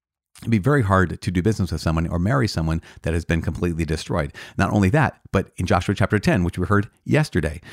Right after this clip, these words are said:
it says, you know, "Leave no survivors in these cities." But what we're gonna hear n-, tomorrow in Joshua chapter fifteen,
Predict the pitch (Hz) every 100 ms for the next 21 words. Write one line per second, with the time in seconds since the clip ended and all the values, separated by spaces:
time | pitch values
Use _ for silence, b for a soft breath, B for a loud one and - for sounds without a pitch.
0 | B B _ - 95 - 101 92 - 95
1 | 95 - 90 127 135 110 135 110 135 147
2 | 98 92 98 104 - 107 80 - 117 113
3 | 123 139 117 170 156 123 101 123 - 110
4 | 110 196 101 85 - 98 120 127 113 117
5 | 101 - 90 - 233 98